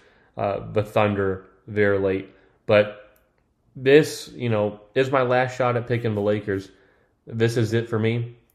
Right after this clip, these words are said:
This is it for them. I'm playing the Wizards tonight. You know, Wizards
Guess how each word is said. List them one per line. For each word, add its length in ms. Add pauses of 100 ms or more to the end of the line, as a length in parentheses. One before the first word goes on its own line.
(100)
This 200
is 140
it 140
for 100
them. 380 (920)
I'm 100
playing 280
the 80
Wizards 400
tonight. 400 (320)
You 80
know, 120
Wizards 640